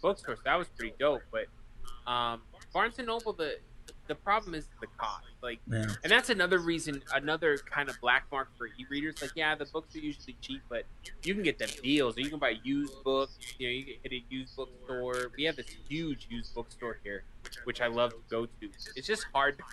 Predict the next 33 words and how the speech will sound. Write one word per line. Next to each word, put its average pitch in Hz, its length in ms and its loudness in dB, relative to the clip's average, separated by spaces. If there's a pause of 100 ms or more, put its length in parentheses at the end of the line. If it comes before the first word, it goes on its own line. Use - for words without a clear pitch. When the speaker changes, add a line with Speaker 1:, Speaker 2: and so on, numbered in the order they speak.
Speaker 1:
find 127 240 6 (100)
<laughs> - 100 -16
books - 420 4
at 180 120 6
a - 20 -4
used 196 360 -2
bookstore. 190 160 -8
Speaker 2:
Yeah. 110 540 10
Speaker 1:
<laughs> - 80 -12
'Cause 208 400 0
it's 156 160 2
usually 156 280 4
just 131 220 -6
kinda 131 180 2
all 117 260 2
over 120 160 0
the - 220 -14
place. 110 200 -4 (520)
Um, 117 400 -2 (580)
but 165 120 6
I 175 80 8
think 233 200 -2
if 196 140 0
I 151 120 6
had 160 140 4
to 143 60 0
pick 139 200 -2 (120)
one, 127 160 0
I 123 140 4
would 135 200 0
pick 143 220 -6
books 127 180 -6 (180)
too. 120 220 -2